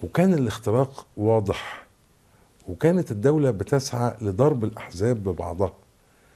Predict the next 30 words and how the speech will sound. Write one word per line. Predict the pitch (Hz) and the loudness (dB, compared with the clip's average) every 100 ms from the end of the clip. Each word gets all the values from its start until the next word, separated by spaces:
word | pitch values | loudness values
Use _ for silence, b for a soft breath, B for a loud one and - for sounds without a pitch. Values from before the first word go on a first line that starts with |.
| b b b b b b b | b b b b b b b
فكان | - 95 - 190 185 - - _ - | -6 -4 2 4 4 -2 -12 _ 0
يطلع | 151 156 139 | 2 2 -2
حزب | 113 151 135 113 | 0 0 0 0
عشان | 95 127 120 | -2 0 0
يضرب | 113 101 - | 2 -2 -4
حزب، | - 87 - _ _ _ _ _ _ _ _ _ _ - | -8 -10 -12 _ _ _ _ _ _ _ _ _ _ -4
أو | 110 123 | 2 4
يطلع | 156 139 123 | 4 4 2
مجموعة | 120 107 147 135 | 2 2 2 2
عشان | 117 139 135 - | 0 0 0 0
تستولي | 117 104 - 135 123 | 0 0 2 2 4
على | 107 | 0
الحزب، | 95 139 117 - B B B B | 2 0 0 -8 B B B B
فتروح | 101 - 135 135 | -6 -2 0 2
لجنة | 131 127 123 | 2 2 -2
الأحزاب | - 101 104 135 | -6 -2 2 2
تجمد | - 107 131 127 113 107 | 0 2 4 4 2 0
الاتنين، | 104 95 123 131 131 B B B B | -2 0 2 4 2 B B B B
فيبقى | 113 127 - | 0 0 0
خلصنا | 143 135 127 | 0 0 -2
من | 104 | -4
الحزب | - 113 101 | -6 -6 -6
كله. | - 101 82 - _ _ b b b b b b | -4 -4 -4 -10 _ _ b b b b b b
السياسة | - - 147 175 - 110 | -6 0 2 2 2 -2
في | 110 | 0
مصر | 113 131 - 117 107 | 0 -2 -4 -6 -2
أديرت | 117 135 117 - | 2 2 0 -2
في | 101 | -4
زمن | 98 120 107 | -2 -2 -2
مبارك | 101 85 110 113 | -4 -2 0 0